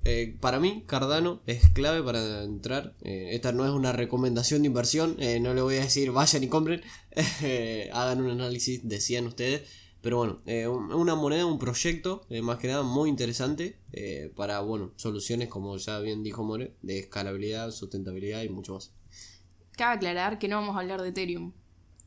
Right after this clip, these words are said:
Speaker 2: O
Speaker 1: No
Speaker 2: sea, si
Speaker 1: vamos a
Speaker 2: la están
Speaker 1: hablar.
Speaker 2: esperando,
Speaker 1: <laughs>
Speaker 2: pueden ir a, al próximo.
Speaker 1: Hay un medio debate, eh, de las altcoins, eh, que surgió, bueno, hace poco tiempo, de si las altcoins son, eh, digamos, todo el resto sin Bitcoin o todo el resto sin Bitcoin y Ethereum.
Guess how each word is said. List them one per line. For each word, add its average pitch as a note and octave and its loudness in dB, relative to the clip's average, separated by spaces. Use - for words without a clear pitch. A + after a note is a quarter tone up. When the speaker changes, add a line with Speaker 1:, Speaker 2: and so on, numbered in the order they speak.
Speaker 2:
O - -4
Speaker 1:
No A3 2
Speaker 2:
sea, - -
si A3 4
Speaker 1:
vamos G#3 6
a G#3+ 8
Speaker 2:
la G#3 8
están B3+ 2
Speaker 1:
hablar. C#4+ 6
Speaker 2:
esperando, A3 6
Speaker 1:
<laughs> - -6
Speaker 2:
pueden A3 0
ir G#3+ 2
a, F3+ 4
al F#3 0
próximo. F#3 0
Speaker 1:
Hay G#3+ 2
un C3+ 2
medio A#2+ 2
debate, G#2+ -2
eh, F#2 -6
de F#2+ -6
las A2+ -8
altcoins, A#2+ -2
eh, G#2 -6
que A2 -6
surgió, A2+ -4
bueno, A2+ -2
hace G#2 -6
poco A2+ -4
tiempo, B2 -4
de B2+ -2
si C3 2
las A#2+ 0
altcoins C#3 0
son, A2 -2
eh, G2+ -4
digamos, A2+ -2
todo C#3+ 4
el C#3+ 2
resto D3+ 0
sin C3+ 2
Bitcoin G#3+ 2
o A#2+ -2
todo E3 2
el D#3 0
resto F#3+ 0
sin C#3+ 0
Bitcoin C#3+ 0
y B2+ 0
Ethereum. A2 -4